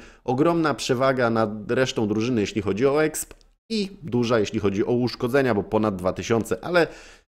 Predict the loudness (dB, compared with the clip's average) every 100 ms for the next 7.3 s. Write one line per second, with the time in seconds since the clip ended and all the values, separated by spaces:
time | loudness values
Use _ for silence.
0 | _ -2 0 2 2 4 6 6 6 4
1 | 4 2 2 0 -2 -4 0 0 2 4
2 | 4 4 2 2 2 0 0 -2 -6 -6
3 | -4 -2 0 -2 -4 -4 -2 0 0 0
4 | -2 0 2 2 2 -2 -2 -6 -6 -2
5 | 0 2 2 2 0 -2 0 0 0 0
6 | 0 0 0 0 -2 -2 -2 0 -2 0
7 | 2 4 2